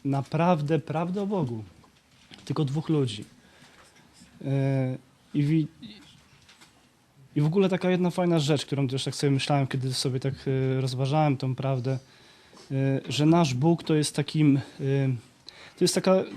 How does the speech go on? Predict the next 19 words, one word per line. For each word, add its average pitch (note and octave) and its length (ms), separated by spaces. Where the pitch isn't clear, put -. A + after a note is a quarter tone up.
trudna G#3 280
strona F#3+ 340
Boga, D#3 300
można A#2+ 300
powiedzieć. A#2+ 460
To - 80
jest - 120
taka D#3+ 180
trudna F#3 300
strona F3 300
Boga, F3 260
o E3+ 60
czym E3+ 140
się D#3+ 140
tak E3+ 140
naprawdę D#3+ 380
nie D#3+ 140
lubi E3+ 260
mówić. A2+ 460